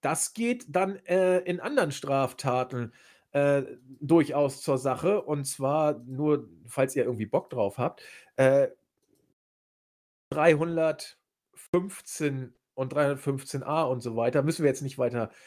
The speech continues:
äh, drüber nachdenken. Das ist ja Bahnverkehr, ich guck mal gerade. Gefährlicher Eingriff in den Straßenverkehr, dreihundertfünfzehn b. Aber das ist irgendwie auch wieder was anderes, müsste ich mal schauen. Aber allein schon das Fahren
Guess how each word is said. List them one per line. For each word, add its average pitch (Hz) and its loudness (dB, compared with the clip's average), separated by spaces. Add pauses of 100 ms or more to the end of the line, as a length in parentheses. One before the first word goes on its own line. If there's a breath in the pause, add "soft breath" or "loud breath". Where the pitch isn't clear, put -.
(220 loud breath)
äh, 123 0 (100)
drüber 117 0 (360 soft breath)
nachdenken. 120 -2
Das 98 -4
ist 107 -10
ja 113 0
Bahnverkehr, 110 2
ich 92 -8
guck - -4
mal 110 -2
gerade. 95 -4 (220 loud breath)
Gefährlicher 160 4
Eingriff 151 -4 (100)
in 196 0
den 220 -2
Straßenverkehr, 160 0
dreihundertfünfzehn 135 -2
b. 135 2 (500 loud breath)
Aber 120 0
das 147 2
ist 139 -6
irgendwie 135 -4
auch 151 -2
wieder 104 -2
was 107 -8
anderes, 123 -2
müsste 135 2
ich 120 -4
mal 120 0
schauen. 135 2 (400 loud breath)
Aber 175 6 (240 loud breath)
allein 202 2
schon 262 -6
das 208 -2
Fahren 131 -4